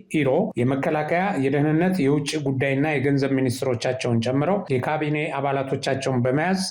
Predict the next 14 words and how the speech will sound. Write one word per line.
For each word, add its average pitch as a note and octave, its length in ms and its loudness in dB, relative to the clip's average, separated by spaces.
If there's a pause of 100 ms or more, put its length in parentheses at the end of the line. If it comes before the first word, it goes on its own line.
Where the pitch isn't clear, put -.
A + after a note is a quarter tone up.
ለይፋዊ D3+ 540 2
የስራ D3 340 0
ጉብኝት C3+ 460 2 (160)
አዲስ C3+ 300 -2
አበባ C3 300 0
እንደነበሩ B2 680 0 (240)
ይታወሳል። C3+ 680 0
በዚህ C#3+ 320 2
ጊዜ D#3 220 2 (240)
ሁለቱ F#3 360 0 (340)
ሀገራት D3+ 480 0 (280)
ምን F3 240 4
ስምምነትን D3 720 2
ተፈራረሙ? C3 600 0